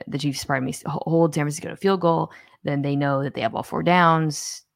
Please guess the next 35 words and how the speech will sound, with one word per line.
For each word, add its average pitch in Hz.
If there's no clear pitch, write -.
score -
a -
touchdown, 160
that 131
they 139
need 139
to, 135
you 131
know. 113
Um, 143
Kyle 196
Shanahan, 165
after 143
the 156
game, 147
said 143
that 151
they 143
elected 160
to -
take 156
the 147
ball 139
because 143
if 190
the 180
game 151
had 143
been 127
tied, 147
it 165
goes 156
to 147
sudden 131
death, 123